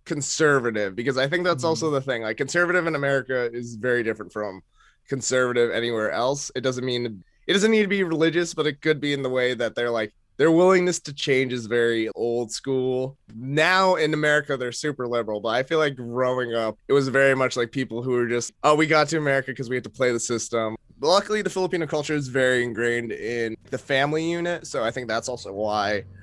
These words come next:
Speaker 1: they're so integral in my stand-up, because I felt for a while, um, when my parents really saw me going for stand-up, like, you know, they, they were just like, "Oh, you should do the, you should do something else, and then stand-up will be something on the side."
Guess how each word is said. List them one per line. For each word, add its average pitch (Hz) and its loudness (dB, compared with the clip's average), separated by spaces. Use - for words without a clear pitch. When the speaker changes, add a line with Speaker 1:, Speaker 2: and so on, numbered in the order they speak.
Speaker 1:
they're 139 4
so 143 0
integral 151 0
in 131 -4
my 127 -2
stand-up, 151 -2
because 143 -2
I 160 4
felt 190 0
for 196 -2
a 180 4
while, 143 4
um, 113 -4
when 135 -2
my 131 -2
parents 156 0
really 156 0
saw 127 0
me 127 -6
going 127 -2
for 123 -10
stand-up, 117 -6
like, 107 -6
you 117 -6
know, 107 -6
they, 135 0
they 143 0
were 143 0
just 120 -8
like, 110 -10
"Oh, 123 0
you 120 -6
should 120 -10
do 123 -4
the, 110 -4
you 131 -8
should 151 -8
do 160 -2
something 156 -4
else, 139 -2
and 135 -8
then 127 -10
stand-up 117 -6
will 117 -12
be 117 -8
something 101 -12
on 98 -10
the 95 -10
side." 92 -8